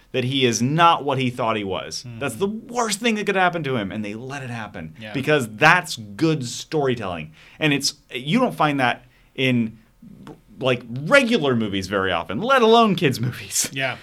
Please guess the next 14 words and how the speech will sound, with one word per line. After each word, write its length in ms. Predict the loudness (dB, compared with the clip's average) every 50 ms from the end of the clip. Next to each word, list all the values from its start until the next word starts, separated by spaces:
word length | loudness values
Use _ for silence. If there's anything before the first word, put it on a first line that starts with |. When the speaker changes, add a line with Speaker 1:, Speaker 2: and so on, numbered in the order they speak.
| -2 4
Speaker 1:
And 180 | 4 6 6 6
so 380 | 6 6 8 8 8 8 6 2 -2
it's 300 | -2 -2 -2 -2 -4 -4
just 280 | 0 0 0 0 0
su-, 320 | -2 -2 -2 0 -2 -2 -2
super 280 | -2 -4 -2 -2 0 0
impressive. 380 | 0 2 0 0 0 -2 -6
So 180 | -2 0 0 0
all 280 | 2 4 4 4 6 6
that 280 | 6 6 6 4 2
leading 320 | -2 -4 -4 -2 -2 -2 -2
up 140 | -4 -4
to 100 | -4 -2
that, 180 | 0 0 0 -2